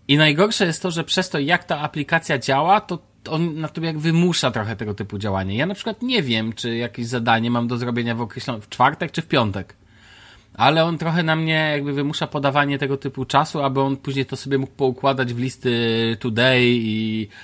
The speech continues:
i next seven days i tak dalej, tak? Próbuję opierać swój workflow na, em, dalej.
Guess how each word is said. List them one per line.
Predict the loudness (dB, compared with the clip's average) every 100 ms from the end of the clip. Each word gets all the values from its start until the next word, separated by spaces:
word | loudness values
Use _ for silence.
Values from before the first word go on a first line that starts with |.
| -20 -14
i | -4 0
next | 0 -2 0
seven | 2 2 4
days | 6 6 2 -2
i |
tak | -2 0
dalej, | 4 4 4 -2
tak? | -4 -6 -10 _ -20 -20 -20 -20 _ -20 -20 -6
Próbuję | -2 2 2 2
opierać | 0 0 0 0
swój | -4 0
workflow | 6 6 4 -4 -2 0
na, | 0 0 0 0 -2 -4 -8 _ _ _
em, | -12 -8 -6 -6 -6 -6 -6 -6 -8 -10 -14 -4
dalej. | 2 4 2 -4